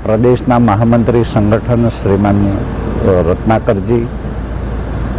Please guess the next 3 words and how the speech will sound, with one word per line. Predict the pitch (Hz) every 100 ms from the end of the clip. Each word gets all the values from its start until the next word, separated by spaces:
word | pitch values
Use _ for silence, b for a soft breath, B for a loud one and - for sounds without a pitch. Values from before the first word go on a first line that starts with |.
| -
મહામંત્રી | 101 107 123 120 110 117 120
આદરણીય | 110 90 104 101 104 98 90 85
રજનીભાઈ, | 92 87 117 113 117 117